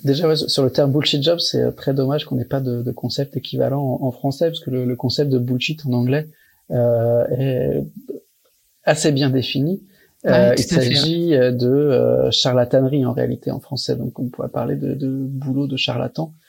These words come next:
Speaker 1: Euh, et d'ailleurs, le, le, l'étymologie de, de bullshit, euh, vient, vient de l'ancien français. Euh, en ancien français, on avait un mot qui, s-, qui était boléor, euh,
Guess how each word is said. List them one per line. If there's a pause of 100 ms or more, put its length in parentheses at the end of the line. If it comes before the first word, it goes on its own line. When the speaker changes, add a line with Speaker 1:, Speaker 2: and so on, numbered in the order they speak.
(260)
Speaker 1:
Euh,
et
d'ailleurs,
le,
le, (480)
l'étymologie
de,
de
bullshit,
euh,
vient, (240)
vient
de
l'ancien
français. (440)
Euh,
en
ancien
français,
on
avait
un
mot
qui,
s-,
qui
était
boléor, (520)
euh,